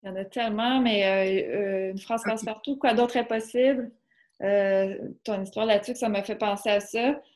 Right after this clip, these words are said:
Speaker 1: euh, parce que, euh, quand il y a une résistance, euh, disons, le parent dit ça, l'enfant dit ça, et puis là, on crée vraiment une tension. Il y en a un qui dit, euh, euh, « Mets ta tuque », puis l'autre, au lieu de, de suivre, ben, il va dire, « Non, je veux pas mettre ma tuque. »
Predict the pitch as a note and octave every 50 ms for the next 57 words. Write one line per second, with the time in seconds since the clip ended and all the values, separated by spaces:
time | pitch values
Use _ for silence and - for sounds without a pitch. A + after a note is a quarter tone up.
0 | _ _ _ - - G3 F#3+ F#3+ G3+ G3 - - G#3 G#3+ G#3+ G#3+ G#3+ G#3 G3+ G3
1 | F#3 F3+ F#3 F#3 F3+ - B3 B3 B3 B3 A3+ A3+ A3 B3 B3+ A#3+ A#3 A#3+ A#3 -
2 | - A#3+ A#3 A#3+ B3+ C#4+ D4 D4+ C#4 - A3 A3 G3 F3+ - - - _ _ _
3 | _ _ _ _ _ _ _ _ _ - - - G#3 A3+ G#3+ A3 G#3 F#3+ F#3+ G3
4 | G3+ F#3+ F#3 F#3 A#3 A3+ G#3 A3 A#3+ B3 A#3 A3 - - - B3+ B3+ B3+ B3 A#3+
5 | A3 A3 A3 - A3+ A#3+ A#3 A3 - - - - A#3 A#3 A#3 A#3+ A#3+ A#3 - -
6 | _ _ _ - A3 G#3+ - - G3+ A3 A3 A3+ G#3+ G#3 G#3+ - - A#3+ A3 A3
7 | G#3+ G#3 A3 A3 A3 G#3+ A3 A#3+ G#3+ G#3+ - A#3 A#3 A3+ G#3+ G#3 G#3 C#3+ - A3+
8 | A3+ A#3 A3 G#3+ G3 - - A3 A3 A3 G#3 G3 F#3 F#3 F#3 G3 G3 - _ _
9 | _ _ - G3 G3 F#3+ F#3+ G3 A#3 C#4+ D4 D#4 C4+ C4+ - - - E4+ F#4+ F#4
10 | - B3+ B3+ B3+ C4 C4+ B3 A#3+ A#3 B3+ B3+ A#3 A#3+ A3 F#3+ - G#3+ G#3+ G#3 G#3+
11 | - - A#3 C4 C4+ D#4 F4 F#4+ F4+ - - - _ _ _ _ _ - G#3 G#3+
12 | G#3 G#3 G3 G#3 A3 A3+ A3+ A3+ A3+ G#3+ A3 A3 A3 G#3+ G3+ A3 C4 D#4+ G4 A#4+
13 | F#4+ C#4 D4+ D4+ D4+ - G4+ G#4+ G#4+ G#4+ G#4 G#4+ A4 A4 A4 A4 - G#4 A4 G4
14 | D#4+ - - C#4